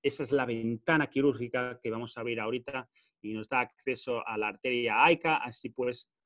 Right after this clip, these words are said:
como al nervio sexto y también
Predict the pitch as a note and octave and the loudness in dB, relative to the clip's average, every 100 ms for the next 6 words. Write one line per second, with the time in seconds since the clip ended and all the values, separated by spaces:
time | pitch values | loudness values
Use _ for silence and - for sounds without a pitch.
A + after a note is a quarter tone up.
0 | _ _ - A#2+ A#2 A#2 A#2 A2+ B2+ A#2+ | _ _ -6 -2 -2 -2 -4 -2 0 0
1 | A#2+ A2+ - - E3 - - C#3+ D3 C#3+ | 0 0 -2 2 2 0 0 2 2 0
2 | _ _ _ _ _ _ _ _ _ _ | _ _ _ _ _ _ _ _ _ _
3 | _ _ - G#3+ G3+ F#3 D#3 D3+ C#3+ | _ _ -4 0 4 8 8 8 2